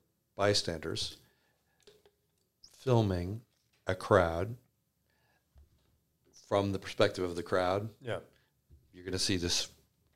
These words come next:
Speaker 1: wave of cops, line of cops, clouds of tear gas,
Speaker 2: Yeah.
Speaker 1: and then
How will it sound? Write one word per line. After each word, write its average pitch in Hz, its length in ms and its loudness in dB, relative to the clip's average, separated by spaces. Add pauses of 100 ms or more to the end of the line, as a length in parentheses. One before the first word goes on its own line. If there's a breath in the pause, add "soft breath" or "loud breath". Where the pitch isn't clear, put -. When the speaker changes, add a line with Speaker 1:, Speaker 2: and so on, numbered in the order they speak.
(160)
Speaker 1:
wave 95 480 6
of 113 160 4
cops, - 480 0
line 95 260 4
of 101 60 0
cops, 98 420 -2 (520 soft breath)
clouds 92 520 4
of 104 120 -2
tear 98 220 2
gas, 95 500 2 (200)
Speaker 2:
Yeah. - 140 -16 (180)
Speaker 1:
and 98 140 -2
then 90 320 0